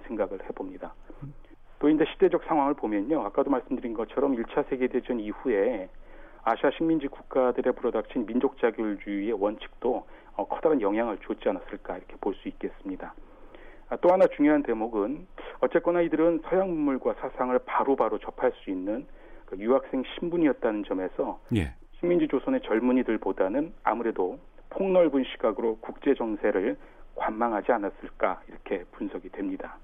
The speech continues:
Speaker 2: 네. 지금 초계기 문제라든가 뭐 강제징용 배상 문제와 같이 좀 여러 가지 사건 때문에, 이유 때문에 한일 관계가 좀 껄끄러운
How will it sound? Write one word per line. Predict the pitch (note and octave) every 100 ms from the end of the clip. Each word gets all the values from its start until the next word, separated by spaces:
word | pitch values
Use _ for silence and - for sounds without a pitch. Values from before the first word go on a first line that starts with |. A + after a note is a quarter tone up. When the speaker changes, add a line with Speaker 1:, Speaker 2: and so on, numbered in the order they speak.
| - -
Speaker 2:
네. | E2+ D#2+ C#2+ C#2 C2+ - - - - - - - - - -
지금 | - B2 C#3+ C#3 C#3 C3 - - -
초계기 | - - A3+ F#3
문제라든가 | D#3 B2+ A2+ G2 F2 F2 D#2 D2 C#2+ G2 C#3 D3
뭐 | - F#2
강제징용 | G2+ G2+ G#2+ F#2+ G2+ G2
배상 | F#2 F#2+ G2
문제와 | F#2 F2 F2+ E2
같이 | D#2+ D2+ - - E2+ E2
좀 | E2 E2+ - - - - - -
여러 | E2 F2+ D3
가지 | D#3 C#3+ C3 C3 A#2+ G#2+ F#2 D#2+ C#2 B1+ - - - - -
사건 | - G#2+ - A2 G2+
때문에, | F2+ E2 E2 D#2+
이유 | A2 B2 B2
때문에 | - G2+ F#2+ G2
한일 | G2+ D3 D3 C#3
관계가 | G#2 F#2+ D#2+ F2+
좀 | F2+ F#2 -
껄끄러운 | - G#3 G3 A#3 G3 B2 F2+ C#2 B1+